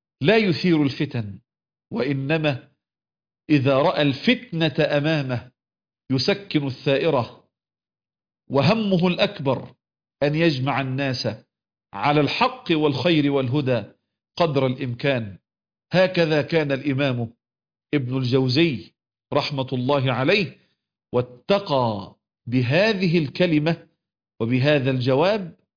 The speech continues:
إراقة الدماء وإقامة الفتنة، وأن يمنع هذا المجلس، ولكنه هكذا استطاع بما أفاءه الله عليه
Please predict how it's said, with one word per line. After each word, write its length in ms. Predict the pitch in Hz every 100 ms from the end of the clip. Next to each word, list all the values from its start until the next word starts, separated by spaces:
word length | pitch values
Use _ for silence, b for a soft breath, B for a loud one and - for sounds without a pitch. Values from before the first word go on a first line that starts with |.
| _ _ _ _ 139
إراقة 500 | 139 156 151 131 127
الدماء 600 | 117 120 127 131 - - _ _ _ _ _ 123
وإقامة 580 | 123 123 156 143 131 127
الفتنة، 680 | 120 - 190 190 123 127 - _ _ _ _ -
وأن 220 | 127 131
يمنع 360 | 170 156 139 139
هذا 320 | 156 151 139
المجلس، 760 | 135 151 123 131 151 - - _ _ _ 113
ولكنه 960 | 123 120 120 151 135 123 127 123 127 _ _ _ _
هكذا 440 | 151 156 143 139 123
استطاع 840 | 123 - 127 147 131 127 123 - _ _ _ _
بما 640 | 117 120 254 226 180 160 160
أفاءه 580 | 135 175 160 - 139 143
الله 480 | 135 143 131 120 123
عليه 680 | 123 143 127 120 180 220